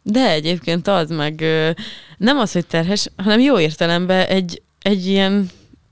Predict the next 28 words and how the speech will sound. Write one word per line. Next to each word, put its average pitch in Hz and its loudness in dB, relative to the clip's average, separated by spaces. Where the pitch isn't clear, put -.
felelősséget 160 0
rak 165 0
rám, 165 0
és 175 -2
emiatt 190 2
sokkal - 0
jobban 156 2
át 151 0
kell 156 0
gondolnom 151 -2
mindent, 160 0
amit 165 -4
csinálok, 160 -2
és, 160 -2
ö, 175 2
egyébként 262 0
ezt 294 -2
szeretem, 175 -2
meg 180 -2
én 185 0
szeretek 175 -2
így 160 -2
példát 151 -2
mutatni 156 -4
az 156 -2
embereknek, 156 -2
mert, 160 -2
ö, 165 2